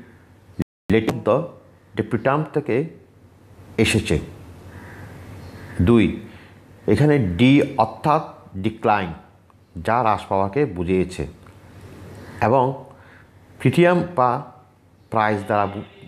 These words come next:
মূল্য বোঝায়। তিন, ইহা একটি অনগদ দৃশ্যমান আভ্যন্তরীণ লেনদেন,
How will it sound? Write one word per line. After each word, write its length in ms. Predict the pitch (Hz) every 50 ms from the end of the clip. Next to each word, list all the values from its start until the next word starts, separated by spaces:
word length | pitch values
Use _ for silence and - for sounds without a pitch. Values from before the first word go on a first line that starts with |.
| - - -
মূল্য 300 | 113 113 110 101 98 92
বোঝায়। 300 | 85 90 85 92 85 76 - - - - - - - - - - - - - - - - - - - - - - - - - - - - - - - - - - - - - - - - - - - -
তিন, 360 | - 139 131 117 90 78 - - - - - - - - - - - -
ইহা 240 | 104 113 135 156
একটি 420 | 165 165 165 - - 170 165 170 165 -
অনগদ 520 | - 107 107 107 104 104 107 110 127 156 - - - - - - _ _ _ _ _ _ _ _ _ _ _
দৃশ্যমান 580 | - - - - - - 160 135 131 139 160 170 180 185 - - - - - _ _
আভ্যন্তরীণ 580 | - 98 87 - - 123 135 123 - 120 120 120
লেনদেন, 340 | 104 90 82 80 85 78